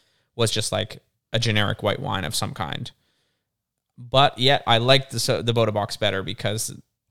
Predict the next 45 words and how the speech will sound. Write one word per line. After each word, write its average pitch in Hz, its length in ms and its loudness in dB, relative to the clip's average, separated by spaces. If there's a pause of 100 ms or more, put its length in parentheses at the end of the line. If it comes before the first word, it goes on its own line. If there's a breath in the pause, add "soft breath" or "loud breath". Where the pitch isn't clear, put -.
(140)
although 120 400 4
the 110 320 0
Black 113 240 -2
Box - 320 -2
was 113 200 0
more 123 460 4
identifiable, 139 840 0 (360)
it 135 80 -4
was 120 200 0
just - 300 -6
boring. 113 460 0 (240 loud breath)
It 127 80 -2
was 120 120 0
so, 120 800 2 (380 soft breath)
like, 104 200 0
it 71 60 -4
was, 117 160 0
like, 104 220 4
apple 120 600 2 (1600)
and 107 220 0
then 101 300 -2
maybe 104 200 0
s-, - 160 -4
a - 80 -2
little 113 220 2
bit 110 140 -2
of 120 40 0
tartness. - 680 0
They, 113 200 0
they 120 160 0
do 156 100 2
say 156 180 2
tart 139 260 2
and 160 100 -4
tangy, 120 340 2
and 110 100 0
they, 110 140 -4
and 113 220 -6
they, 110 80 -6
it 113 180 -4
is 135 140 -2
tart 117 180 -2
and 127 80 -2
tangy, 107 320 2
but, 107 260 -4